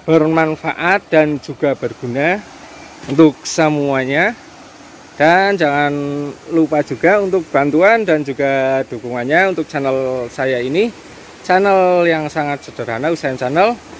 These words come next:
supaya bisa berkembang dengan cara like, komen, share, dan subscribe. Dan jangan lupa juga nyalakan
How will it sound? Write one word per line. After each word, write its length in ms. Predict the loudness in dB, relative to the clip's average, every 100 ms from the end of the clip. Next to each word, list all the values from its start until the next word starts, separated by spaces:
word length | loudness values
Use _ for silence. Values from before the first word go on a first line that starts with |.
| -20 -20 -2
supaya 960 | 2 2 2 2 4 4 4 2 0
bisa 680 | -2 -6 -2 0 0 0 -2
berkembang 720 | -2 -6 -6 -2 2 4 4 0
dengan 320 | -6 -6 -6
cara 560 | -6 -4 -2 0 -2 -4 -6
like, 280 | -2 0 -2 -4
komen, 480 | -6 -2 -2 -4 -4
share, 240 | -2 -2 -2
dan 160 | -6 -6
subscribe. 640 | -8 -12 -12 -4 2 2 2 -8 -20 -4
Dan 320 | 2 2 2
jangan 240 | 2 0 0
lupa 240 | 0 -2
juga 400 | -4 -2 2 2
nyalakan 480 | 0 -2 -2 -4